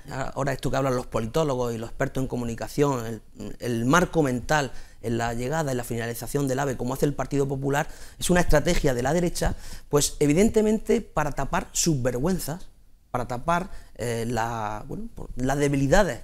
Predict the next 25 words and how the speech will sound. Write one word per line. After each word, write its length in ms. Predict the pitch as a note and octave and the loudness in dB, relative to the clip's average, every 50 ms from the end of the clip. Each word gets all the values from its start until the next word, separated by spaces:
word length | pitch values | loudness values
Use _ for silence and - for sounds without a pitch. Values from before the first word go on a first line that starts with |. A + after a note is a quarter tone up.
| - | -10
que, 280 | - - A#2 A2+ A2 G#2+ | -6 -4 -4 -4 -4 -4
que 100 | - B2 | -6 -6
tienen 280 | G#2+ C3+ E3 E3 D3 B2 | -2 -2 0 0 0 -2
en 240 | A#2 G2+ A2+ C3 | -4 -4 -2 -2
la 80 | C#3+ D#3+ | -2 -2
gestión 440 | - G3 F#3 - - E3+ F#3 B3 G#3+ - - - - - _ _ - - | -2 -4 -4 -2 0 0 0 -2 -4 -8 -16 -20 -20 -20 _ _ -6 -4
y 80 | - C3+ | -2 0
particularmente 720 | A2+ C3 - - A#2+ A#2 A#2 A#2+ C3+ C3+ C3+ C#3 - F#3+ | 0 0 -2 -2 -4 -2 -2 -2 -2 -2 -2 -2 -2 -2
en 80 | F#3+ D#3 | -4 -4
el 80 | G#2+ | -4
ave. 260 | A#2+ D#3+ D#3+ A2+ G2 - - - - - - - _ _ _ _ - - - | -4 -6 -6 -6 -8 -12 -18 -20 -20 -20 -20 -20 _ _ _ _ -20 -18 -12
A 40 | - | -2
mí 220 | G#2+ C3 D3 E3 F3 | 2 4 4 6 4
me 120 | D#3+ D3 | 4 4
daría 320 | B2+ A#2 A#2 C3+ D3 C#3+ | 2 2 4 4 4 4
pudor 460 | - - A#2 A2+ D3+ F#3 F#3 F#3 F#3 - - - - - - - - | 2 0 6 8 10 10 10 10 6 2 -6 -10 -12 -12 -12 -10 -10
hablar 360 | - G#2 G#2 A#2 C3+ D3 C#3+ | -10 -8 -2 0 2 2 2
del 220 | C3 B2 B2 B2 C3 | 2 0 0 0 2
ave 320 | E3 E3 D3 C#3+ D#3+ F#3 - - | 2 2 2 0 -2 -4 -8 -10
siendo 260 | - - B2 B2 B2+ | -10 -6 -4 0 0
un 60 | C3 C3+ | 2 2
dirigente 360 | C3 C3 - - C3+ B2 C3 | 0 0 -2 -2 -2 -2 -2
del 120 | C3+ C3+ | -4 -4
Partido 260 | - C#3 C3+ C#3+ C#3+ | -4 -4 -2 -2 -2
Popular 380 | C#3+ C#3+ D3 C#3+ C#3 C#3+ C#3 - | -2 -2 -2 -2 -2 -2 -2 -4